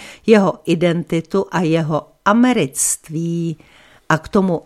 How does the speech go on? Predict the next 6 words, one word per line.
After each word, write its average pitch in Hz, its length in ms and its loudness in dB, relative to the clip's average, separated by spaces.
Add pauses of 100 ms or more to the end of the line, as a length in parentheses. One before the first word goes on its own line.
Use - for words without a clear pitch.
(100)
americtví 185 1120 -2
ale 170 320 0
nepatří 202 680 -2
zástupy 165 580 -2 (160)
ilegálních 160 800 -2
migrantů, 165 720 -2